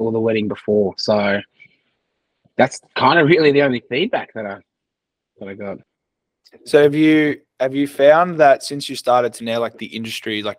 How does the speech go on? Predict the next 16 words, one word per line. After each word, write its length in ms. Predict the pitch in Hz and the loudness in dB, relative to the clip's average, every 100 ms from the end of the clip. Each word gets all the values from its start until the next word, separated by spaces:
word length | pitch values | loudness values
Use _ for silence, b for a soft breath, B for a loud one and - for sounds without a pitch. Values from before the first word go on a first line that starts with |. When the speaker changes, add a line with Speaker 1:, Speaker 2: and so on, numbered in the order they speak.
| _ | _
Speaker 2:
just 140 | - 120 | -12 -8
as 120 | 107 | -8
a 60 | |
whole 340 | 104 110 107 110 | -6 -4 -4 -6
has 140 | 101 | -8
changed 500 | - 107 107 110 - - | -10 -8 -8 -10 -14 -14
a 40 | |
fair 220 | - 113 | -4 -2
bit? 140 | 131 - | 0 -2
Like, 120 | 117 | 0
I, 180 | 120 127 - | 2 2 0
I 160 | 113 117 | 0 0
personally 520 | - 117 - 110 101 | -2 -6 -6 -12 -12
think 220 | - 101 | -12 -8
that 100 | 107 | -6
it's, 200 | 98 - | -8 -10